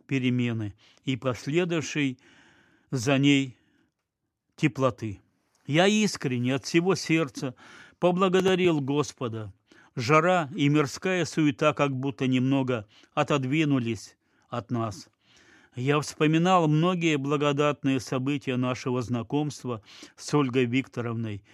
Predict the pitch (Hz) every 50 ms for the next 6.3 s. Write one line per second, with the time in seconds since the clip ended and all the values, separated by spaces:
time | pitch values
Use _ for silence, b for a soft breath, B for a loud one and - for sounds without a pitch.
0 | b b b b b 160 170 180 175 165 - 185 170 156 175 190 196 170 - -
1 | 151 143 139 127 120 139 135 139 147 117 - - - 165 165 156 143 135 120 -
2 | 120 120 123 123 127 117 - - - - 117 107 104 B B B B B B B
3 | 139 139 156 147 - - - 175 160 151 117 - _ b b b b b b 131
4 | 123 - - 135 139 139 135 131 123 117 127 131 156 156 147 117 113 107 120 107
5 | - - 147 139 - - 131 131 139 151 160 143 - - 135 123 120 123 113 107
6 | 107 110 113 113 104 95